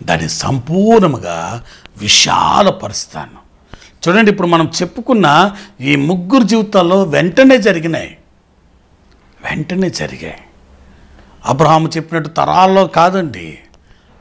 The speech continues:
వెంటనే జరిగాయి. దేవుడు నీ జీవితంలో వెంటనే చేయాలనుకుంటున్నాడు. కాబట్టి దేవుని దగ్గర తగ్గించుకుంటావా?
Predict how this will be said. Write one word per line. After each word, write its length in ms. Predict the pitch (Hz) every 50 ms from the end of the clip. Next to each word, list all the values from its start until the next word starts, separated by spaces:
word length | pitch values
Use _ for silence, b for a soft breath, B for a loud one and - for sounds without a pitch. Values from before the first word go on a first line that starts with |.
| _ -
వెంటనే 380 | 90 98 101 - 139 151 147
జరిగాయి. 260 | 113 104 - - - - b b b b b b -
దేవుడు 340 | 98 98 95 117 127 131 127
నీ 180 | 123 131 135
జీవితంలో 440 | 131 127 160 156 160 156 120 113 110 B B B B B -
వెంటనే 600 | - 85 85 87 127 139 127 - 165 170 175 180 170 - -
చేయాలనుకుంటున్నాడు. 1000 | 127 113 110 98 87 80 78 80 - - 82 - - 78 78 73 69 73 76 73 - - _ b b b b b b b -
కాబట్టి 640 | - 90 90 87 90 85 - 82 82 80 76 71 B B B B B B - -
దేవుని 200 | 90 87 90 98
దగ్గర 120 | 104 113
తగ్గించుకుంటావా? 1120 | 110 - - 143 139 147 185 180 160 - - - 82 78 - - 76 71 69 73 67 67